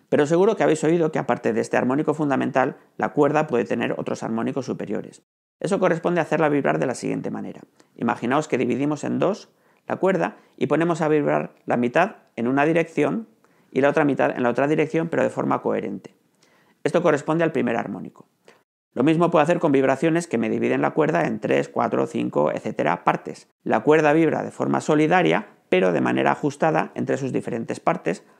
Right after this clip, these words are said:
para que la oscilación sea como un todo. La frecuencia de los armónicos superiores son múltiplos de la frecuencia del armónico fundamental. Las oscilaciones de este tipo de armónicos superiores también están controladas por un movimiento de tipo oscilador armónico.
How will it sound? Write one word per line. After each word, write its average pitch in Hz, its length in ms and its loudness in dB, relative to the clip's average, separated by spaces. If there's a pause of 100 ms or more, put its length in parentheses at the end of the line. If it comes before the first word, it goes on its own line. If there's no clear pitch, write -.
(160)
para 127 280 2
que - 280 0
la 120 280 0
oscilación 123 540 -2
sea 123 280 -4
como 113 160 -6
un 107 120 -10
todo. - 260 -14 (380)
La 120 120 2
frecuencia 175 400 2
de 165 60 4
los 160 120 0
armónicos 160 400 2
superiores 180 600 0
son 131 240 0
múltiplos 175 380 0
de 147 60 -2
la - 120 -4
frecuencia 123 420 -4
del 120 140 -2
armónico 113 400 -8
fundamental. - 560 -14 (480)
Las 120 180 2
oscilaciones 151 520 0
de 151 60 2
este 151 160 -4
tipo 143 280 -2
de 117 180 0
armónicos 143 440 -2
superiores 135 500 -2
también 131 200 -2
están 147 220 -4
controladas 127 480 0
por - 160 -4
un 131 80 0
movimiento 131 400 -2
de 120 120 0
tipo - 200 -4
oscilador 120 520 -4
armónico. 110 500 -8